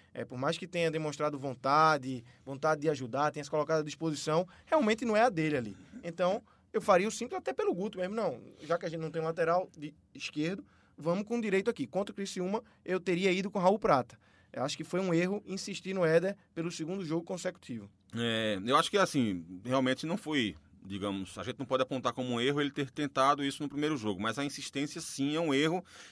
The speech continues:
Speaker 2: especialmente porque deu pra perceber no segundo tempo que o próprio Guto conseguiu minimizar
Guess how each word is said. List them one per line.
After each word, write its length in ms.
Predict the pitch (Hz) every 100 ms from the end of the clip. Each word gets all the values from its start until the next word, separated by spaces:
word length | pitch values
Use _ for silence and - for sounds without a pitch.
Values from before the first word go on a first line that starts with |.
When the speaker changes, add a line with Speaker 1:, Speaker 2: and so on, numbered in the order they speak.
| -
Speaker 2:
especialmente 1080 | - - 233 240 247 202 135 175 185 82 - _ _ _
porque 220 | 147 185
deu 120 | 190 233
pra 160 | 233
perceber 460 | 214 190 143 110 131
no 80 | 143
segundo 320 | 127 131 107
tempo 360 | 127 147 180 -
que 420 | 190 196 196 175 143
o 60 |
próprio 360 | 127 190 - 170
Guto 300 | 143 190 -
conseguiu 380 | 196 196 175 196
minimizar 800 | 208 233 240 202 127 139 180